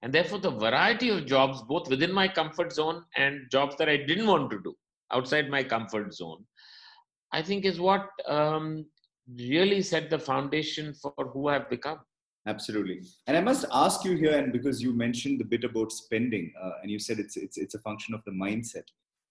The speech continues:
Speaker 2: Uh, you know, not everybody perhaps will come from a middle class background. These days, entrepreneurs, you know, flush with so much fund,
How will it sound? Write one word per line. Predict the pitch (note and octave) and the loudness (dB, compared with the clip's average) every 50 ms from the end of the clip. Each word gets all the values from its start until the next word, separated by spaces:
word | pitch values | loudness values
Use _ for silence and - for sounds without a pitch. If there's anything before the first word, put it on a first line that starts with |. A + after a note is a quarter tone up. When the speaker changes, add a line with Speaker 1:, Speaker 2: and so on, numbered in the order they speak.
| _ _ | _ _
Speaker 2:
Uh, | G2 A2 A2+ A2+ A#2 A#2 A2 - - - - | -2 0 2 2 2 2 0 -2 -6 -8 -4
you | C#3+ D#3+ | -2 0
know, | D3 A2+ | 0 0
not | G2 A2 C3+ D#3+ E3+ E3+ | 2 4 4 4 4 4
everybody | E3 D3+ E3+ D#3+ E3 E3 D#3+ E3+ E3 D#3+ E3 - _ - | 4 2 4 4 4 4 4 4 2 2 -2 -6 _ 0
perhaps | C#3+ C#3+ C#3 C3+ C3+ - - | 2 4 4 2 2 0 -2
will | B2+ C3 B2 B2 | 0 0 0 0
come | - B2 A#2+ A#2+ | 0 0 0 -2
from | - B2+ B2 | -2 -2 -2
a | B2 A#2 | 0 0
middle | A2+ G#2+ G#2 G#2 - - | -2 -2 -4 -8 -8 -4
class | A2+ G#2 G#2 - - | -4 -2 -2 -4 -2
background. | - B2 C3 C3 - B2 B2 A#2+ A#2+ A#2+ A#2 A#2 - - - - | -2 0 0 0 0 0 0 0 0 0 0 -2 -4 -8 -6 -2
These | A#2 A#2+ A#2 A#2 | 0 0 2 2
days, | A2+ A#2 A#2 A2+ G2+ - - G#2 | 2 2 2 2 0 -4 -6 -6
entrepreneurs, | A2 A#2 - - _ A#2 A#2 A#2 A2+ A2+ A2+ A2+ A2 G#2+ - - | -6 -6 -8 -8 _ -4 -4 -2 -2 -2 -2 -2 -2 -4 -6 -10
you | G#2+ | -12
know, | G#2+ G#2+ G#2+ G2+ G#2 _ _ _ - | -10 -10 -10 -10 -12 _ _ _ -4
flush | - B2+ C3 C3 - - | -2 0 0 0 -2 -6
with | B2 A#2+ A#2+ - | -6 -6 -6 -6
so | A#2+ A2+ | -6 -4
much | A2 A2 A2 - - - | -4 -4 -6 -8 -6 -4
fund, | B2+ A#2+ G2 F2+ | -4 -4 -2 -4